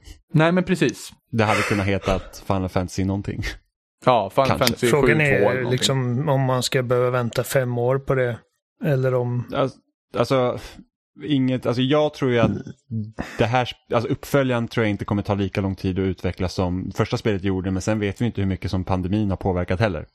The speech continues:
Speaker 1: Nej.
Speaker 2: Så att jag skulle ju kanske gissa på att uppföljaren kanske kommer, eh, tjugo tjugotre.
Speaker 1: Och med tanke på Cyberpunk så är jag bara glad för man tar tid på sig.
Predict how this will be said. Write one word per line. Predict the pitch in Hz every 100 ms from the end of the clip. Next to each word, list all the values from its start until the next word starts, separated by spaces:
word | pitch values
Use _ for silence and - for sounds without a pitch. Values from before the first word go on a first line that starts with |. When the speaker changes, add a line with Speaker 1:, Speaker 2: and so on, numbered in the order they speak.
| - _ _ _ -
Speaker 1:
Nej. | 131 107
Speaker 2:
Så | 110
att | 95 107
jag | 98 95
skulle | 104
ju | 98 95
kanske | 101 92 -
gissa | 95 - 101
på | 95
att | - -
uppföljaren | - - 95 90
kanske | 98 92
kommer, | - 92 90 87 87 87 87 87 87
eh, | 87
tjugo | - 92 90
tjugotre. | - - 113 - - - _ - 143
Speaker 1:
Och |
med | 139 135
tanke | 131 127
på | 135
Cyberpunk | - 135 131 - 127 110
så | -
är |
jag | 107
bara | 107 104 110
glad | 107 104 101
för | 107
man | 98
tar | 101
tid | 110 104
på | - -
sig. | -